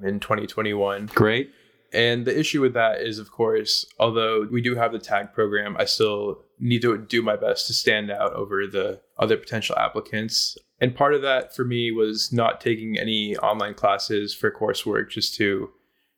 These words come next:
Speaker 1: try and stand out, especially because a lot of the honors options were offered on campus.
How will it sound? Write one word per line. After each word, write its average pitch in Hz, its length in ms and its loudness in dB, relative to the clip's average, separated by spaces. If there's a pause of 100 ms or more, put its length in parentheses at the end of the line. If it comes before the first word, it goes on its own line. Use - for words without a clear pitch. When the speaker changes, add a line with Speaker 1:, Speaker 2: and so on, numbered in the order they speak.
(120)
Speaker 1:
try 117 200 2
and 107 100 -4
stand 107 300 -2
out, 101 160 4
especially - 380 -2
because 110 360 -2
a 101 60 -6
lot 107 180 2
of 101 140 -8
the 101 160 0
honors 110 340 -2
options 110 760 -2 (140)
were 110 140 4
offered 107 320 0
on 107 180 -6
campus. 120 720 -4